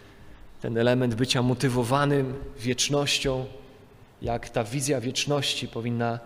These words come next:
determinować nas. Przypowieści osiemnaście czternaście przypominają nam, że człowiek dzielnego ducha wytrzyma chorobę, lecz ducha strapionego któż podniesie?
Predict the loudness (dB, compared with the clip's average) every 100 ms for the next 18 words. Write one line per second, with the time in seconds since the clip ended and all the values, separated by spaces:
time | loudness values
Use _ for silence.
0 | -14 -12 0 2 2 2 4 4 4 2
1 | 0 -2 -2 -4 -6 -8 -8 -8 -14 -16
2 | -20 -20 -20 -20 -20 -20 -12 0 0 4
3 | 6 6 6 4 4 2 2 2 0 0
4 | 0 4 4 4 4 2 0 -4 -12 -16
5 | -10 0 2 4 6 6 6 6 4 2
6 | 2 0 4 6 6 4 4 2 4 4
7 | 4 2 2 0 0 -2 0 2 2 2
8 | 2 6 6 6 4 -2 -8 -14 -14 -20
9 | -20 -20 -20 -20 -20 -20 -4 -2 0 0
10 | 2 2 2 0 0 0 0 -2 -4 -6
11 | -6 -4 -2 0 0 -2